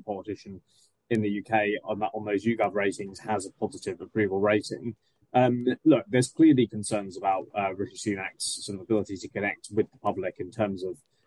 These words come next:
uh, especially on the, the sort of issue about being rich. But,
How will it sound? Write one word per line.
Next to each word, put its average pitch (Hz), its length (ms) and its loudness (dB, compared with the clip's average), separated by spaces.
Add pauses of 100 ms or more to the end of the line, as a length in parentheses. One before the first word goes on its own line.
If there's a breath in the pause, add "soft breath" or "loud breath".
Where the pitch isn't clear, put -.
(160)
uh, 104 140 4
especially 113 400 0
on 101 240 2
the, 95 400 -6
the 92 80 -16
sort 104 160 0
of 92 120 -8
issue 104 300 -4
about 92 260 -2
being 95 220 -4
rich. 95 360 -4 (340)
But, 117 180 2